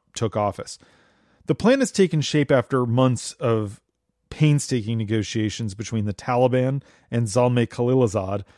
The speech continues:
an Afghan-born American diplomat who was appointed by Trump last year to jumpstart talks. Officials said an agreement could be finalized ahead of the Afghan presidential election next month,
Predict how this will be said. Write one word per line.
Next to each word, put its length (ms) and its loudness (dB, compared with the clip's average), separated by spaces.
an 120 0
Afghan-born 720 0
American 460 0
diplomat 420 -2
who 100 -2
was 160 0
appointed 480 -2
by 200 0
Trump 360 -6
last 300 -4
year 100 -2
to 120 -2
jumpstart 580 -4
talks. 460 -8
Officials 440 4
said 140 4
an 80 2
agreement 400 0
could 160 -2
be 80 -2
finalized 720 0
ahead 180 -2
of 100 -2
the 160 -2
Afghan 440 -2
presidential 680 -2
election 480 0
next 340 0
month, 460 2